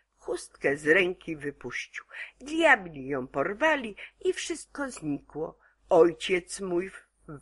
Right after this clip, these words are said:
wpadł w ogromną nędzę i już nie mógł dostać cudownej chustki. „Wsłuchiwałem się ciekawie”, mówił dalej Emelian,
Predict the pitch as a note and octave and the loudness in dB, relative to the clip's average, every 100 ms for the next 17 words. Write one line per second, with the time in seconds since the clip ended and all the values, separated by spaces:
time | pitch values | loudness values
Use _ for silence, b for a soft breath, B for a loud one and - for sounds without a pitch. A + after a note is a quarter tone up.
0 | _ _ G3+ F3+ D3 C#3+ C#3 - - F3 | _ _ 10 10 8 -2 -10 -8 -2 0
1 | A3 G3 D#3 D3 D3 D3 G#3+ C4 A#3 F#3+ | 4 4 2 -2 -4 -2 0 0 -4 -2
2 | G3 - B B - D#4 D4 C4+ C4 - | -4 -4 B B -6 -2 0 -2 -6 -8
3 | E3 D3 C#3+ F3+ F#3 E3+ C#3 C#3 - E3 | 0 2 2 0 -2 -2 -2 -2 4 4
4 | E3 - A#3+ F#3 C3+ C3+ D3 C#3 D#3+ D#3 | 4 -6 -10 -2 0 0 0 0 0 -2
5 | _ _ _ - C#3 - - - _ C#3 | _ _ _ -12 -12 -12 -16 -20 _ -12
6 | C#3+ _ _ _ _ _ _ _ b b | -12 _ _ _ _ _ _ _ b b
7 | b b b b b b b - - C4+ | b b b b b b b -10 -4 0
8 | A#3 G#3 G#3 F3+ E3 D#3+ - D#3 - - | 0 6 8 12 10 8 0 0 -2 -2
9 | - E3 D3 C#3 C3+ - - C#3+ D3 D#3 | 8 8 10 4 2 -2 -4 -2 0 -2
10 | D3+ D3 D3 D3 D3+ - E3 D3+ D3 C#3+ | -2 8 8 10 4 2 -4 2 2 2
11 | C#3 C#3 C3+ | 2 2 2